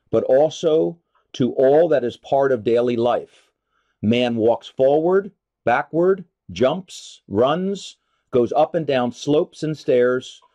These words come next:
crosses obstacles, carries loads. And even before that, we must begin to walk.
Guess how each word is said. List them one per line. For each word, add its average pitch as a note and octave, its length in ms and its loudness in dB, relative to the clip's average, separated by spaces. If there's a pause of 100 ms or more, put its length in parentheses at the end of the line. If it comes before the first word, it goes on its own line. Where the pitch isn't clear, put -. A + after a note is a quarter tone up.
(260)
crosses F3 460 0
obstacles, C#3 640 -2
carries C3 420 0
loads. D3 600 0 (360)
And C#3 140 -2
even G#3 360 -2
before G3+ 420 2
that, F2+ 300 -2 (120)
we B2+ 160 0
must C#3 320 -4
begin C3+ 440 -2
to F#3+ 120 0
walk. F#3+ 480 2